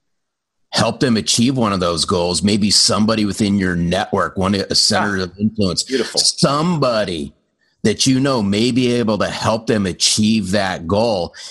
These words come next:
Speaker 1: And, and it
Speaker 2: Yes.
Speaker 1: goes back to, you know, you know, I have coaches and mentors, and one of my coaches is really just coaching me on this right now is, you know, in, in order to get, you must give.
Speaker 2: Oh,
Speaker 1: So
Speaker 2: man, yeah.
Speaker 1: So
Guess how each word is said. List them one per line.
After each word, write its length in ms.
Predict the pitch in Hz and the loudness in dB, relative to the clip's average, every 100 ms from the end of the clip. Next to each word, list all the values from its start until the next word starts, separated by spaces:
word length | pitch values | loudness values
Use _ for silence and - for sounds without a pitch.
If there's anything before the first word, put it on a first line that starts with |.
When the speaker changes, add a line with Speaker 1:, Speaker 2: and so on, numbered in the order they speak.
| - | -2
Speaker 1:
And, 100 | 113 | 0
and 180 | 110 117 | 2 0
it 60 | |
Speaker 2:
Yes. 80 | 120 | 0
Speaker 1:
goes 120 | - | -2
back 300 | - 98 104 | -2 -2 -2
to, 140 | - 95 | 0 2
you 160 | 98 | 2
know, 400 | 92 85 85 78 78 _ _ | 2 0 -2 -4 -8 _ _
you 160 | 110 107 | 0 2
know, 60 | |
I 100 | 87 | 0
have 160 | 80 - | -2 -4
coaches 360 | 95 85 98 | -4 -2 -2
and 100 | 87 | -2
mentors, 380 | 78 87 90 82 | -2 -2 -2 -2
and 100 | 82 | -2
one 100 | 85 95 | 0 0
of 60 | |
my 100 | 87 | -2
coaches 500 | 73 87 80 - 76 | -4 -4 -2 -2 -2
is 120 | 80 76 | -2 -2
really 520 | 82 90 92 90 85 | 0 0 0 -2 -4
just 280 | 73 78 - | -2 -4 -2
coaching 320 | 87 80 85 | -4 -4 -2
me 100 | 80 | -2
on 100 | 80 | -4
this 160 | 78 - | -4 -2
right 200 | 78 80 | -4 -4
now 320 | 80 85 85 | -4 -2 -2
is, 340 | 80 76 - - - - - | -2 -2 -4 -6 -20 -20 -2
you 80 | |
know, 320 | 95 87 82 78 _ _ _ _ - | 0 0 -2 -6 _ _ _ _ -2
in, 180 | 104 101 | 0 0
in 320 | 98 92 98 | 0 -2 0
order 220 | 98 104 | 0 0
to 120 | 85 | -2
get, 440 | 82 76 82 87 95 | -6 -4 -2 -2 -2
you 100 | 95 | -2
must 280 | 82 78 - | -2 -2 -2
give. 440 | 82 85 110 - 107 | 0 0 -2 -4 -4
Speaker 2:
Oh, 240 | 107 104 | -2 -2
Speaker 1:
So 320 | 104 101 98 90 98 | -2 -2 -4 -8 -10
Speaker 2:
man, 240 | 95 85 | -6 -4
yeah. 400 | 90 92 90 82 - - _ - | -2 0 -2 -4 -8 -20 _ 0
Speaker 1:
So 400 | 127 117 104 | 0 0 -2